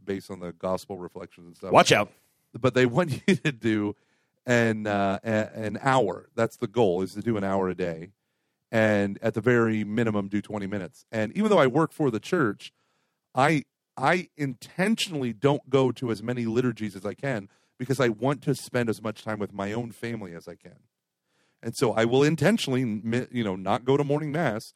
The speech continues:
Speaker 1: so that I can spend as much time with my family because I have to teach a class that night and I'm not gonna be able to put 'em to bed or whatever it might
Speaker 2: Yeah,
Speaker 1: be.
Speaker 2: sure. Yeah, yeah.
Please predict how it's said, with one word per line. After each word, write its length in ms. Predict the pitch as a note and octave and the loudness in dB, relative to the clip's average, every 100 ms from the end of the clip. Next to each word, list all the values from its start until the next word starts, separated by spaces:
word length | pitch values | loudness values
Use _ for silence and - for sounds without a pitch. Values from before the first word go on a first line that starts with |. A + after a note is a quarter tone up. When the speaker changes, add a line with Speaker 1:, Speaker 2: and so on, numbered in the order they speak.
| _ _ | _ _
Speaker 1:
so 280 | - D3 D3+ | 0 2 4
that 120 | C3 | 2
I 100 | A#2 | 0
can 180 | B2 G#2+ | -4 -10
spend 400 | - G#2+ A#2+ C#3 _ | -8 -8 -8 -14 _
as 180 | A2 G2+ | -10 -8
much 180 | G2 - | -10 -10
time 160 | A#2+ B2+ | -10 -10
with 120 | B2+ | -8
my 80 | D3 | -6
family 160 | G#3+ - _ | -6 -8 _
because 220 | G2+ F2+ F2 | -14 -12 -12
I 120 | F2+ | -10
have 160 | G2+ | -10
to 80 | C#3+ | -8
teach 160 | D#3 F#3 | -6 -6
a 40 | |
class 300 | G#3 A3+ G3+ | 0 2 2
that 180 | C#3+ A2+ | -4 -8
night 140 | G#2+ - | -8 -10
and 80 | |
I'm 100 | G#2 | -10
not 160 | F#2+ G2 | -8 -8
gonna 120 | B2+ | -8
be 100 | C3 | -4
able 100 | C#3 | -2
to 60 | D3 | 0
put 120 | D#3 | -2
'em 80 | E3 | -4
to 80 | F3 | -2
bed 260 | D#3 G#2+ | -2 -2
or 160 | F#2 - _ _ - | -10 -18 _ _ -2
whatever 260 | B2 B2+ A#2+ | 2 2 0
it 80 | |
might 120 | G#2+ G#2 | -2 2
Speaker 2:
Yeah, 180 | D#3 | 4
Speaker 1:
be. 60 | A2+ | 4
Speaker 2:
sure. 240 | D3+ B2+ - | 2 0 0
Yeah, 140 | C#3 | -2
yeah. 160 | A2+ | -2